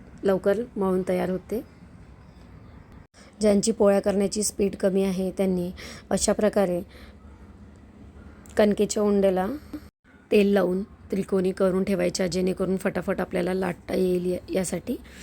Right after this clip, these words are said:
तर मला सवय आहे त्यामुळे मी एक एक करते आणि व्हिडिओच्या नादामध्ये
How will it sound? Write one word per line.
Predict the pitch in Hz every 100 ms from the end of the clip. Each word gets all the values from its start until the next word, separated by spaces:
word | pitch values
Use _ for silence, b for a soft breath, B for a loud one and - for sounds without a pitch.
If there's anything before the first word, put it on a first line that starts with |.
| B B B -
तर | 190 180 180
मला | 180 190 196
सवय | - 196 185
आहे | 190 190 185
त्यामुळे | - 185 185 185
मी | 185 180
एक | 175
एक | 185
करते | - 180 - 185
आणि | 190 185
व्हिडिओच्या | 180 170 190 185 202
नादामध्ये | 190 180 190 185 185